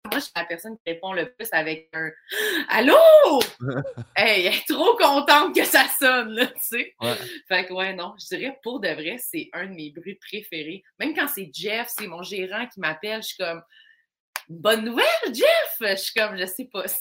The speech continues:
Speaker 1: <laughs> j'aime fucking ça.
Speaker 2: Moi, je
Speaker 1: C'est-tu
Speaker 2: parle à
Speaker 1: un
Speaker 2: chaque
Speaker 1: app-
Speaker 2: jour à mon gérant. J'adore
Speaker 1: Ah.
Speaker 2: ça quand je vois Max Lafleur popper, là. Puis, euh, vu que mon téléphone, j'ai mis Max,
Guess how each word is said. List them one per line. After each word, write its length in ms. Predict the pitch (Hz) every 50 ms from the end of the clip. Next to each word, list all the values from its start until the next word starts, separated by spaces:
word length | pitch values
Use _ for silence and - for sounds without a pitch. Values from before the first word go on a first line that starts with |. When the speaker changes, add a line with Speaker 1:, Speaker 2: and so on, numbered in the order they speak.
| -
Speaker 1:
<laughs> 320 | - - - - - - -
j'aime 140 | 226 208 202
fucking 360 | - 381 370 - 226 202 185
ça. 180 | - - 185 196 - _ _ _ _ -
Speaker 2:
Moi, 100 | - 185
je 60 | 170
Speaker 1:
C'est-tu 100 | 120 -
Speaker 2:
parle 140 | - 156 165
à 20 | 143
Speaker 1:
un 40 |
Speaker 2:
chaque 180 | - 175 147 147
Speaker 1:
app- 60 | 120
Speaker 2:
jour 140 | 123 165 160 131
à 20 |
mon 160 | 113 113 113
gérant. 420 | 110 101 110 107 104 113 117 110 92 85
J'adore 240 | 87 101 101 123 -
Speaker 1:
Ah. 140 | 131 131 160
Speaker 2:
ça 100 | 127 147
quand 180 | - 131 120
je 80 | 113 101
vois 160 | 101 120 120
Max 220 | 117 123 127 -
Lafleur 420 | - 120 117 - - 123 127 131 131
popper, 360 | - 110 - - 120 120 131
là. 140 | 131 135 143 - _ _ _ _ _ _ _
Puis, 180 | - 120 127 127
euh, 140 | 123 123 - _ _ - - _ _ _
vu 200 | 104 117 170 175
que 40 | 170
mon 120 | 160 147
téléphone, 600 | - 147 131 135 123 - 151 165 180 180 165 139 _ _ _ _ _ _ _ _ _ _ _ _ _ _ _ _ _ -
j'ai 180 | 110 107 120
mis 120 | 120 131 131
Max, 500 | 123 123 131 143 170 185 - - -